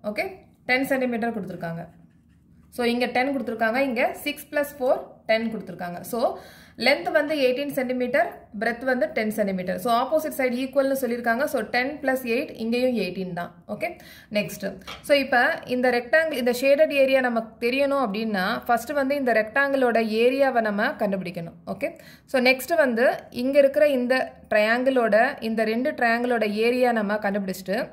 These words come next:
இந்த ரெக்டாங்கிள் ஏரியாவோட நம்ம சப்ட்ராக்ட் பண்ணோம் அப்படின்னா, இந்த ஷேடட் பார்ட் நமக்கு கிடைக்கும். ஓகே. So, இந்த ரெக்டாங்கிளோட ஏரியாவை ஃபர்ஸ்ட் நம்ம கண்டுபிடிக்கணும். நெக்ஸ்ட் வந்து ட்ரையாங்கிளோட இந்த ஏரியா, இந்த ட்ரையாங்கிள், ரெண்டு ட்ரையாங்கிளோட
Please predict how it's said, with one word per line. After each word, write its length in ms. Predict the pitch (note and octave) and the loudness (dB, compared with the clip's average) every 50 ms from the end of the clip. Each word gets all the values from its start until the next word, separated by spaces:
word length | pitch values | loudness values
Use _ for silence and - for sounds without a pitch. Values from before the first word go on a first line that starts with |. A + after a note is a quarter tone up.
| - _ - | -14 _ -8
இந்த 220 | A3+ A#3+ B3+ B3+ | -6 -2 0 2
ரெக்டாங்கிள் 520 | A#3 G#3+ G#3 - - C#4 D4 D4 C#4+ C4+ A#3+ A3+ A3+ | 2 2 0 2 2 2 2 2 0 0 2 2 2
ஏரியாவோட 400 | A#3+ B3 B3 B3 A#3 A3+ G#3+ A#3 | 2 4 4 4 4 2 2 0
நம்ம 200 | A#3 A3+ G#3 G3+ | 0 0 -2 -2
சப்ட்ராக்ட் 480 | G3+ G3+ G#3 F#3+ F#3 G#3+ A#3 A#3 A3+ A3 G3+ | -2 -2 -4 -2 0 0 0 0 0 -2 -2
பண்ணோம் 260 | G3 G3 G#3+ A3 G#3 | -2 0 -2 -2 -2
அப்படின்னா, 500 | F3+ F3+ G3 F#3+ F#3 F#3+ A3+ B3+ - - | -2 -2 -2 -2 -2 -2 -2 -4 -4 -6
இந்த 200 | G#3+ G#3+ G#3+ A3 A3 | -4 -4 -2 -2 -2
ஷேடட் 340 | - A3+ A3 G#3+ A3+ G#3 G3 | -2 -2 0 0 0 -2 0
பார்ட் 180 | - G3 F#3 F#3 | 0 -2 0 0
நமக்கு 300 | G3 F#3+ F#3 F#3 F#3+ G3 | 0 -2 -2 -2 -2 -4
கிடைக்கும். 440 | - F#3+ F3+ E3+ - - - - - _ _ _ - | -4 -4 -4 -6 -8 -14 -18 -20 -20 _ _ _ -12
ஓகே. 220 | G3 - D#4+ F4+ - - - - - - - - | -8 -6 -6 -6 -8 -12 -20 -20 -20 -20 -20 -16
So, 180 | - - C4+ B3 | 0 4 4 4
இந்த 200 | A#3+ A#3 B3 C#4 | 6 4 4 4
ரெக்டாங்கிளோட 760 | C#4 A#3 G#3+ A3 - - C#4+ C#4+ C#4+ C#4 C4+ B3+ A3+ G#3+ A3 A3 | 4 2 0 0 0 2 2 4 4 4 2 2 2 2 2 0
ஏரியாவை 520 | G3+ G3+ G#3+ A3+ A3+ B3 B3 A#3+ A3+ A3+ A3+ | 0 0 0 0 2 2 2 2 2 0 0
ஃபர்ஸ்ட் 240 | A3+ G#3 G3+ - B3 | -2 -4 -4 -4 -4
நம்ம 200 | A3+ G#3 G3 F#3+ | -4 -2 -4 -4
கண்டுபிடிக்கணும். 680 | G3 F#3+ F#3 G3+ G3+ G3 F#3 F#3 F#3 F3 F#3+ A#3 D#4 E4 | -4 -4 -2 -2 -2 -4 -4 -6 -4 -4 -4 -4 -4 -2
நெக்ஸ்ட் 380 | C4+ G#3+ A3 G#3+ G#3+ - - D4 | 0 0 0 0 -2 -2 0 2
வந்து 260 | C#4 B3+ A3+ B3+ D4 D4+ | 2 4 4 4 2 4
ட்ரையாங்கிளோட 720 | - A#3+ A3 A3 A#3 B3 B3 B3+ B3 A3+ G#3 A#3+ D#4+ F4+ - - | 2 2 4 4 2 2 2 2 2 2 2 2 0 0 -4 -6
இந்த 340 | A3+ A#3 B3+ C#4 C#4 D#4+ | -6 -4 -4 -2 0 0
ஏரியா, 560 | D4 B3+ A#3 A3 A3+ A3 G#3 F#3+ F3 - F#3 - - - _ _ _ _ _ - - - _ _ | 0 0 0 0 0 0 0 -2 -2 -4 -6 -10 -16 -20 _ _ _ _ _ -20 -20 -20 _ _
இந்த 280 | - A#3 A3+ A3+ B3 B3 B3 | -8 -4 2 4 4 4 4
ட்ரையாங்கிள், 380 | A#3+ A3+ A#3 B3+ C#4 C#4+ C4+ | 4 4 4 4 2 2 0
ரெண்டு 300 | B3+ A#3 A#3 A#3+ C4 D4 | 0 2 0 0 0 0
ட்ரையாங்கிளோட 480 | D4 C4+ B3 A#3 A#3+ B3 B3+ B3+ A#3+ A3+ | 0 2 2 2 2 2 2 0 0 0